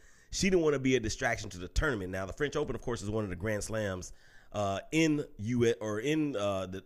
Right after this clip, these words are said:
on the tennis circuit, both men and women. She also said,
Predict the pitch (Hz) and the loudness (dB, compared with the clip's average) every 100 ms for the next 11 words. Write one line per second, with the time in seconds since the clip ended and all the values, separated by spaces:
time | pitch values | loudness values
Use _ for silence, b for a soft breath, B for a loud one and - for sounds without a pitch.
0 | - 147 131 - 113 - 123 123 104 101 | -4 -4 -2 -2 -2 -2 -4 -4 -4 -6
1 | 95 107 113 104 120 107 92 85 - B | -6 -2 -2 -2 -4 -4 -4 -6 -10 B
2 | B B B - 143 - 226 320 165 139 | B B B -8 -8 -2 0 0 0 0
3 | - 123 117 | 4 4 4